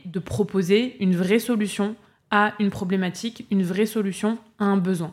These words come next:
Voilà, parenthèse à part, mais, euh, en vrai, parenthèse importante quand même, parce que c'est aussi un bon moyen de vous dire que, bah, vouloir vendre, c'est pas mauvais. Au contraire, si tu vends ton produit ou ton service,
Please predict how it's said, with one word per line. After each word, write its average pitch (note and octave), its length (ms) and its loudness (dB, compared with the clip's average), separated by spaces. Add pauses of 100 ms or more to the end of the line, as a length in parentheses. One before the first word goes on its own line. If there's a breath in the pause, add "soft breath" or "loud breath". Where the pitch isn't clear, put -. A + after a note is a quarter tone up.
Voilà, F3+ 240 2
parenthèse F3+ 400 0
à E3+ 60 0
part, G#3+ 380 0
mais, F3+ 460 0
euh, E3+ 380 -2
en F#3+ 80 -4
vrai, F3+ 200 0
parenthèse F#3 440 2
importante F3+ 500 0
quand F#3+ 140 -2
même, F#3 180 2
parce E3+ 180 -2
que F#3+ 300 -6
c'est - 220 -6
aussi F3+ 280 0
un F#3 140 4
bon G#3 220 6
moyen A3 560 6
de E3+ 60 -4
vous F#3 100 0
dire B3+ 240 0
que, G#3 240 4
bah, E3+ 160 2
vouloir F#3+ 320 2
vendre, F#3+ 400 2
c'est - 260 -10
pas G3+ 120 6
mauvais. G#3+ 320 4 (320 loud breath)
Au G3 100 -2
contraire, G3+ 340 0
si G3+ 140 -6
tu - 160 -6
vends G#3+ 300 2
ton G3+ 200 -4
produit F#3+ 300 -4
ou F#3+ 80 -2
ton F3+ 140 -2
service, F3 420 -4